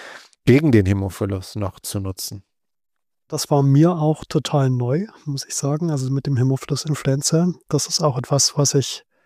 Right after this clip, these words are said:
Speaker 2: für mich selber jetzt gut mitnehmen konnte.
Speaker 1: Das gilt natürlich vor allen Dingen bei ungeimpften Kindern und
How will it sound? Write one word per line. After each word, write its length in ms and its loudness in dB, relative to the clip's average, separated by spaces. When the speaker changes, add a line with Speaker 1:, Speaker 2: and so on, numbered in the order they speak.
Speaker 2:
für 160 -6
mich 200 4
selber 360 0
jetzt 260 -2
gut 240 -2
mitnehmen 460 0
konnte. 400 0
Speaker 1:
Das 160 2
gilt 280 6
natürlich 520 2
vor 160 2
allen 280 4
Dingen 200 0
bei 260 2
ungeimpften 920 -2
Kindern 520 -2
und 600 -6